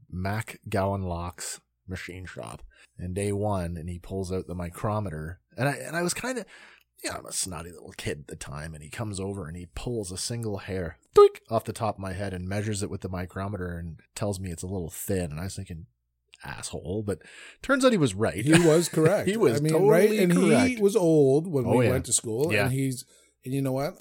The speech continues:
Speaker 2: I think he kept a full head
Speaker 1: He
Speaker 2: of
Speaker 1: did.
Speaker 2: hair.
Speaker 1: Right to the
Speaker 2: So
Speaker 1: end.
Speaker 2: I guess at the end of the day, he knew something that
Speaker 1: He
Speaker 2: you
Speaker 1: did.
Speaker 2: didn't know.
Speaker 1: Yeah, yeah, yeah. And then, of course, I, I left, and I was that guy who, I never really thought about it,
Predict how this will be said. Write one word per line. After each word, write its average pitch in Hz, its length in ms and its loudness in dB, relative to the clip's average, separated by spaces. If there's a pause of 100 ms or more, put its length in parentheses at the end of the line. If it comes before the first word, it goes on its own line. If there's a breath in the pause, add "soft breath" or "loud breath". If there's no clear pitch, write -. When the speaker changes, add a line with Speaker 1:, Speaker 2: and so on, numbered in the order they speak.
(100)
Speaker 2:
I 135 100 -4
think 165 220 -6
he 160 140 -8
kept 147 260 -6
a 110 60 -8
full 131 300 -8
head 131 140 -2
Speaker 1:
He 127 80 2
Speaker 2:
of 117 40 -2
Speaker 1:
did. 110 100 6
Speaker 2:
hair. 120 460 0
Speaker 1:
Right 107 240 0
to 101 80 -4
the 101 60 -2
Speaker 2:
So 139 220 4
Speaker 1:
end. 139 80 2
Speaker 2:
I - 20 0
guess 143 260 2
at 131 80 -10
the 135 100 -4
end 139 140 -2
of 123 60 -6
the 120 60 -8
day, 131 200 -2
he 139 160 -4
knew 143 160 -2
something 131 380 -6
that 117 80 -8
Speaker 1:
He 151 80 2
Speaker 2:
you 139 40 6
Speaker 1:
did. 127 200 8
Speaker 2:
didn't 117 60 -4
know. 123 320 -6 (100)
Speaker 1:
Yeah, 127 240 2 (200)
yeah, 127 240 -4
yeah. 123 120 -6 (580 soft breath)
And 147 140 -2
then, 156 120 2
of 143 80 -2
course, 135 220 0
I, 113 160 -6 (280)
I 147 220 -2
left, 113 580 -2 (160)
and 131 120 -2
I 175 100 -2
was 180 140 -4
that 156 240 -2
guy 113 340 0
who, 104 220 -4
I 107 120 -4
never 117 280 -2
really 98 280 -4
thought 87 260 -8
about 85 220 -10
it, 85 120 -10